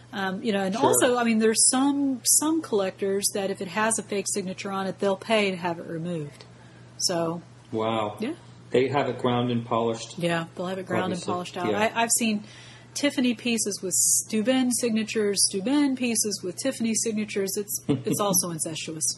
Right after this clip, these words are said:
Speaker 2: Yeah, it's amazing. It's amazing.
Speaker 1: It
Speaker 2: Do
Speaker 1: is.
Speaker 2: you know when, uh, Tiffany started to make this kind of iridescent glass?
Speaker 1: Like in the early eighteen nineties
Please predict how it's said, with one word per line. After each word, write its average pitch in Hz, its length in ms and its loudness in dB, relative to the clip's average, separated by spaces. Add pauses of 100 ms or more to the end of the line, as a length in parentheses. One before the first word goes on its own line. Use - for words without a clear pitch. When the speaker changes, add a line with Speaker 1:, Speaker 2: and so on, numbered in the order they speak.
(140)
Speaker 2:
Yeah, 143 160 2 (260)
it's - 120 -10
amazing. 110 480 -2 (100)
It's - 80 -18
amazing. 113 360 -2 (140)
Speaker 1:
It 196 60 -6
Speaker 2:
Do 185 60 -2
Speaker 1:
is. 180 80 0
Speaker 2:
you 185 80 4
know 196 160 2
when, 170 280 -2
uh, 127 140 0
Tiffany 143 340 0
started 135 420 0
to 127 80 -2
make 127 580 -4
this 131 180 0
kind 135 240 -2
of 127 60 -2
iridescent 131 500 -2
glass? 131 320 -4 (260)
Speaker 1:
Like 330 140 -8
in 415 80 -2
the 320 140 0 (180)
early 285 380 2
eighteen 233 480 -2
nineties 220 840 0